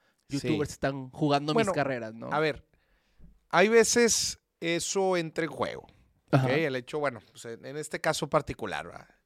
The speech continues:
Speaker 1: Pero muchas otras veces hacemos las cosas gratis porque nos da, hay veces, pena.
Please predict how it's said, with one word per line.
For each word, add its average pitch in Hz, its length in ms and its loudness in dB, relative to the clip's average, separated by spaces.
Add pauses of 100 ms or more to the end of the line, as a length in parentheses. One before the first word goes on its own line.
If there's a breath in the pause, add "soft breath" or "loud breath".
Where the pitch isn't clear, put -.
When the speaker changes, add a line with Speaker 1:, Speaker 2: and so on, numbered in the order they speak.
(760 soft breath)
Speaker 1:
Pero 180 160 0
muchas 254 320 -4
otras 269 300 -6
veces 254 240 -6
hacemos 220 340 -2
las 214 160 0
cosas 220 240 -4
gratis 208 340 -2
porque 160 320 -4
nos 147 360 -4
da, 190 400 4
hay 190 100 4
veces, 196 260 2
pena. 202 520 4